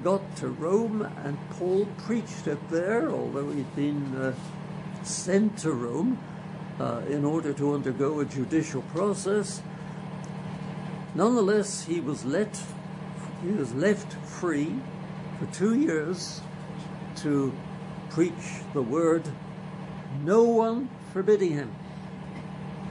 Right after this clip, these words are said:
Well, that's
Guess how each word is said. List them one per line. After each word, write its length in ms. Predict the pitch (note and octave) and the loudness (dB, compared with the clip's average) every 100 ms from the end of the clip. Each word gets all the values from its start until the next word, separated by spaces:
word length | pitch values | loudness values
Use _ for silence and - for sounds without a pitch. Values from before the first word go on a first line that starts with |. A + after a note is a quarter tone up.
| - - - - - - | -8 -8 -8 -8 -8 -2
Well, 180 | B2+ - - - - - - - - - - - - - - | 0 0 -4 -8 -8 -8 -8 -8 -8 -8 -8 -8 -8 -8 2
that's 380 | G#3 G#3 - | 4 4 -6